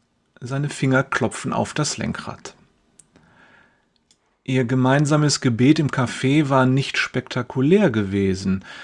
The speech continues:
Sie hatten keine großartigen Offenbarungen oder fulminanten Visionen erlebt.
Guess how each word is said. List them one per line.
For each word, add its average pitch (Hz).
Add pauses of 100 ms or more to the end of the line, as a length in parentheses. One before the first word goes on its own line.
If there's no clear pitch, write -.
(600)
Sie 104
hatten 113 (180)
keine 113
großartigen 117
Offenbarungen 131
oder 127
fulminanten 135
Visionen 117
erlebt. 95